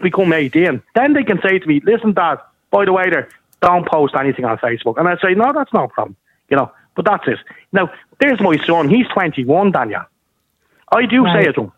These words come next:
Speaker 1: Now, 'cause he's over eighteen, I'd say, "Look, that's a good picture there. Put that up. Yeah, go on, put that one. That's a nice one." You know, that's it, Danielle.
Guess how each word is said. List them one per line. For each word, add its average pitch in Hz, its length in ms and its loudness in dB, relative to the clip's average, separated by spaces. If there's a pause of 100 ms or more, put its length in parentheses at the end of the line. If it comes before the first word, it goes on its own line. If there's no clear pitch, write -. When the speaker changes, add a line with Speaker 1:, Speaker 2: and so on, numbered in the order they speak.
(300)
Speaker 1:
Now, 175 200 0
'cause 190 180 0
he's 190 160 2
over 240 320 0
eighteen, 127 400 -2
I'd 147 180 -2
say, 147 120 0
"Look, 196 420 -2
that's 170 160 -2
a 165 60 -2
good 151 180 0
picture 147 280 -2
there. 123 200 -2
Put 165 160 -2
that 147 140 0
up. 117 200 -4
Yeah, 170 160 0
go 160 160 -2
on, 127 200 0
put 170 160 -4
that 123 120 -2
one. 101 240 -18
That's 156 180 -2
a 139 40 -4
nice 113 220 -4
one." - 140 -10 (220)
You 185 80 2
know, 170 100 0 (280)
that's 311 220 0
it, 185 160 0
Danielle. 107 300 -4